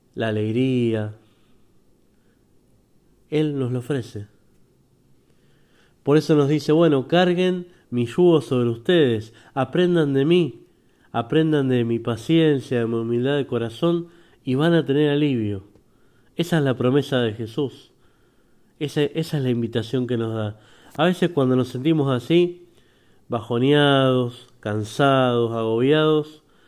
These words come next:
nos pasa que no sabemos bien qué hacer, o no sabemos bien,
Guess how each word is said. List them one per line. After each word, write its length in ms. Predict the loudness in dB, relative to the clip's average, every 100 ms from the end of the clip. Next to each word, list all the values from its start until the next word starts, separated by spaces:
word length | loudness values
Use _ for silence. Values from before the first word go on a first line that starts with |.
| _ _ _
nos 160 | -6 -2
pasa 380 | -2 0 -2 0
que 180 | 0 2
no 160 | 0
sabemos 540 | -2 -2 0 0 0 -2
bien 240 | -4 -2
qué 100 | -4
hacer, 520 | -6 -2 -2 -2 -8 -16 _ _ _ _ _ -6
o 140 | -2
no 100 | -2
sabemos 420 | 0 0 2 2 2
bien, 440 | 2 0 -2